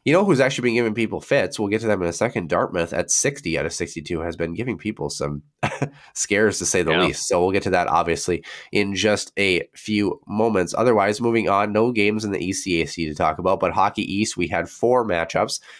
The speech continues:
Speaker 1: Uh, Merrimack and UMass played on Wednesday 'cause Hockey East. Uh, Merrimack, two to one victory for them in that one. And then Merrimack had Providence on Saturday,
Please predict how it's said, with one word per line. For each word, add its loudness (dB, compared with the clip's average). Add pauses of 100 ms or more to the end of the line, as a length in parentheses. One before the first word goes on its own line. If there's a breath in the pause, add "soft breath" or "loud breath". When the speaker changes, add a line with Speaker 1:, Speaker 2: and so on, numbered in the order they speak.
(120 loud breath)
Speaker 1:
Uh, 4
Merrimack 2
and -2
UMass 0
played 2
on 2
Wednesday 0
'cause -4
Hockey -4
East. -6 (300 loud breath)
Uh, 4
Merrimack, 0
two 2
to 2
one 2
victory -4
for -4
them -2
in -6
that 0
one. -2
And 0
then 0
Merrimack 2
had -4
Providence 0
on -2
Saturday, 0